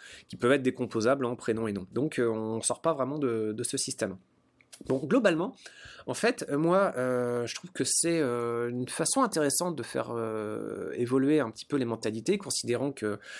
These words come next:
pour tellement de gens, alors j'ai pas de proportion, j'aimerais bien les avoir, mais pour tellement de gens, bah, euh, cette notion de prénom et de nom de famille n'a pas de sens. Bah, euh, bah, do-, donc moi je suis plutôt partisan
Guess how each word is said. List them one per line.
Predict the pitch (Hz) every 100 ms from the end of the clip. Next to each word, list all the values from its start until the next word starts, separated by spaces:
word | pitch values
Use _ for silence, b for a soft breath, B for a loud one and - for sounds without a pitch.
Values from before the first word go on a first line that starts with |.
| B -
pour | 147 135 - _ _
tellement | 196 196 185
de | 175
gens, | 156 175 B B B
alors | -
j'ai | -
pas | 214
de | 226
proportion, | 196 170 - 170
j'aimerais | 139 117
bien | 120 160
les | 147 139
avoir, | 139 135
mais | 123 120
pour | 139 -
tellement | 202 185
de | 175
gens, | 160 180
bah, | 147 120 117 117 B B B B -
euh, | -
cette | 143 -
notion | 160 202 190
de | 139
prénom | - 170 180 185
et |
de | 131
nom | 131
de | 147
famille | - 147 156 165
n'a | 139 120 120
pas | 120 117
de |
sens. | - 262 - - B B B B B -
Bah, | 131 147 151
euh, | 135 127 123 120 120 117 117 113
bah, | 117
do-, | 113 127 127 131
donc | 165 185
moi | 220
je |
suis | -
plutôt | - - 269
partisan | 190 - - 165 156